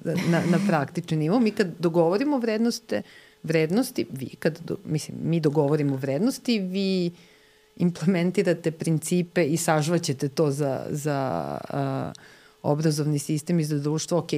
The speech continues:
težimo onda tome i tome i to može da se postigne na ovaj i na ovaj, a,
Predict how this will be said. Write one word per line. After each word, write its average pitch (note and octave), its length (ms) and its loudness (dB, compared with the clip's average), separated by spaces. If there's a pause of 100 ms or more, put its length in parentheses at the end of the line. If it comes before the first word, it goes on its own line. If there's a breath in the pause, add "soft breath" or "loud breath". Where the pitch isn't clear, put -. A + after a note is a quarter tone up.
(100)
težimo D3 420 0
onda C3+ 240 -2
tome C#3 320 -2
i C#3 40 -2
tome F3 280 0
i E3 40 -4
to E3+ 140 0
može D3+ 280 0
da C#3 40 -2
se C#3+ 120 -4
postigne C#3+ 560 -4
na C3 180 -2
ovaj B2 200 -2
i B2 80 -2
na F2 220 -4
ovaj, B1+ 220 -10 (880 soft breath)
a, C3+ 280 -4